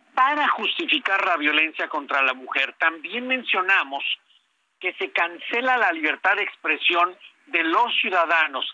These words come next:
y se impide su libre participación en la conformación democrática de las leyes, y esto lamentablemente lo sufro en carne propia, en los casos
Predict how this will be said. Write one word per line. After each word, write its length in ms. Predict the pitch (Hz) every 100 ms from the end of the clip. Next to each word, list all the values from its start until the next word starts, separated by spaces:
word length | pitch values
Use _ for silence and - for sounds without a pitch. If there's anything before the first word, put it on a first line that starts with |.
| -
y 120 | 147
se 140 | 185
impide 420 | 165 151 202 240 240 -
su 120 | 180
libre 380 | 170 226 254 254
participación 1200 | - 180 - 147 135 135 - 123 - 165 139 110 - - - - -
en 320 | 190 180 185 _
la 280 | 160 165 156 - -
conformación 1080 | 214 262 247 - 214 180 165 143 185 185
democrática 720 | 180 165 151 165 156 165 170
de 120 | 147 135
las 220 | 123 -
leyes, 400 | 131 120 117 214 - _ _ _ _ 285
y 80 | 302
esto 380 | 196 - 196 - - _ -
lamentablemente 1300 | 156 151 151 147 151 131 226 254 208 175 185 - 202
lo 160 | 151 135 -
sufro 400 | 202 220 220 165
en 80 | 139
carne 440 | 160 170 180 180 156
propia, 600 | - 156 139 - 131 170 - - - - _ _
en 160 | 170 -
los 160 | 170 160 -
casos 400 | 208 226 262